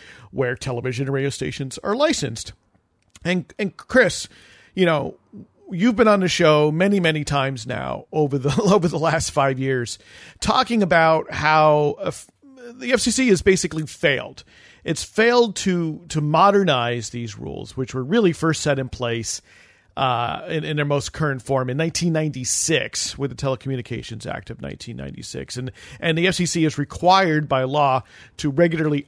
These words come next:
update the rules. And, and part of that, uh, that, that mandate comes from the fact that an acknowledgement that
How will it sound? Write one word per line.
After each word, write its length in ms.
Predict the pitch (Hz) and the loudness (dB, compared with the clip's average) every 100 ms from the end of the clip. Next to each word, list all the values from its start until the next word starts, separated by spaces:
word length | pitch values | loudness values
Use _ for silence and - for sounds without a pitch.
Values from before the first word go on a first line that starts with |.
| - | 2
update 480 | 240 - - 151 143 | 2 2 0 2 0
the 80 | 131 | -4
rules. 460 | 120 113 123 - | -4 -4 -6 -6
And, 140 | - 170 | -6 -4
and 200 | 170 - | -2 2
part 220 | 208 262 | 4 6
of 80 | 170 | 6
that, 240 | 151 139 180 | 4 2 -6
uh, 320 | - - - | -12 -12 -10
that, 240 | - 156 - _ - | -6 -4 -6 _ -14
that 220 | 160 151 | -6 -4
mandate 540 | 156 226 359 202 165 - | 2 2 4 4 2 0
comes 240 | 175 165 | -2 -2
from 260 | 160 151 143 - - - | -2 -4 -4 -12 -20 -10
the 80 | 151 | -4
fact 360 | - 151 147 151 | 2 2 2 0
that 240 | 139 - _ _ - | 0 -2 _ _ -6
an 140 | 175 | 0
acknowledgement 680 | 175 160 202 277 - 107 - | 2 4 4 2 -2 -8 -2
that 320 | 143 127 - | 0 2 -2